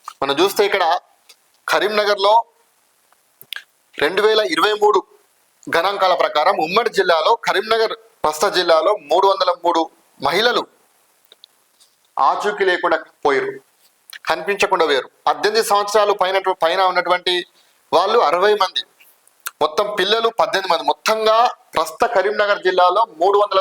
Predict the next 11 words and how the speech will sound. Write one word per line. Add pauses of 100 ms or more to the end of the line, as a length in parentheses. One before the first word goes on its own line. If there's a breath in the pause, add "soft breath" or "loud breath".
తొంభై
ఐదు
మంది (480)
మహిళలు,
చిన్నారులు,
యువ-, (120)
యువతులు (600)
కనిపించకుండా,
ఆచూకీ
లేకుండా
పోయారు.